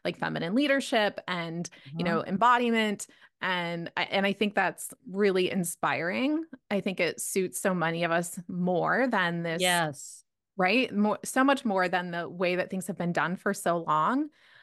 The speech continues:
Speaker 1: And, and we have to learn how to do that for ourselves. And so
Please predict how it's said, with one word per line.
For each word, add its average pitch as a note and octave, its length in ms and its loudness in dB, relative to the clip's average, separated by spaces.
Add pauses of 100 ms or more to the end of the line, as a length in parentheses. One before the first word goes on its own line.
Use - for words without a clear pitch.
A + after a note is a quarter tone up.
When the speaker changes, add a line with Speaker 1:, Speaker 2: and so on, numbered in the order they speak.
(360)
Speaker 1:
And, G#3+ 380 0 (100)
and G#3+ 120 2
we A3+ 60 2
have B3+ 160 0
to A#3+ 80 0
learn F#3+ 360 -2
how F3+ 140 -4
to D#3+ 100 -4
do E3 140 -4
that - 180 -2
for - 100 -4
ourselves. - 720 -6
And G3+ 180 0
so F3+ 380 2